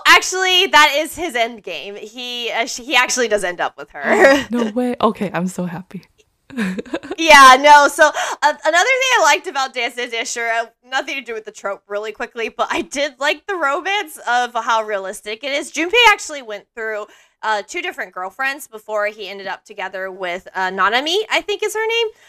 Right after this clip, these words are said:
Speaker 1: And, uh, I gotta look it up. Something like Nanami. Uh, but basically, he, uh, obviously, the thing with Miyako didn't work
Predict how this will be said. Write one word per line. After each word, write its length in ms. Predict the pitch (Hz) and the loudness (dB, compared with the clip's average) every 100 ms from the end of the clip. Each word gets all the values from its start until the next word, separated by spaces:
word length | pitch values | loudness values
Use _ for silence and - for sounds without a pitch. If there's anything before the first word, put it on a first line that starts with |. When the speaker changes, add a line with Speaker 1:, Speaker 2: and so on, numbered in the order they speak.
| _ _ - | _ _ -2
Speaker 1:
And, 480 | 233 226 220 214 208 | 2 4 4 0 -4
uh, 280 | - 214 208 | -2 -2 -4
I 160 | 208 | -6
gotta 240 | 175 143 156 | -4 -6 -8
look 160 | - | -14
it 80 | - | -8
up. 180 | 107 - | -8 -8
Something 440 | - 311 - 151 | -8 -8 -6 -12
like 180 | 107 - _ 175 | -12 -20 _ -16
Nanami. 560 | 135 160 78 190 220 - | -16 -18 _ -12 -8 2
Uh, 320 | 202 190 202 | 4 6 4
but 340 | 202 233 226 - - - - | 6 8 6 2 -14 -10 0
basically, 800 | 269 320 320 - 311 269 254 262 | 2 2 -4 -4 -6 -4 -6 -8
he, 460 | - 247 240 233 220 | -12 -10 -8 -4 -4
uh, 260 | 104 208 - | -4 -6 0
obviously, 800 | 240 269 302 - 277 269 254 214 | 2 2 -2 -6 -8 -6 -6 -6
the 140 | 220 | -10
thing 300 | 220 233 233 226 | -10 -10 -8 -8
with 220 | 214 214 | -10 -10
Miyako 540 | 196 190 196 - 208 | -8 -6 -6 -6 -8
didn't 240 | 202 202 196 | -6 -8 -6
work 180 | 202 | -8